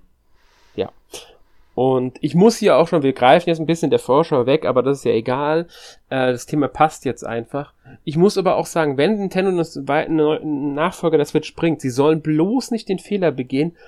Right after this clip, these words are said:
und wieder diese Aufteilung auf Handheld- und Heimkonsolenmarkt machen, weil das würde scheitern, glaub ich.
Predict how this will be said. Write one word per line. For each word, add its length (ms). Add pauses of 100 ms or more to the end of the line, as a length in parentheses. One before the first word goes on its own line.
(140)
und 160
wieder 200
diese 260
Aufteilung 520
auf 220
Handheld- 400
und 160
Heimkonsolenmarkt 880
machen, 180
weil 100
das 160
würde 160
scheitern, 460
glaub 280
ich. 240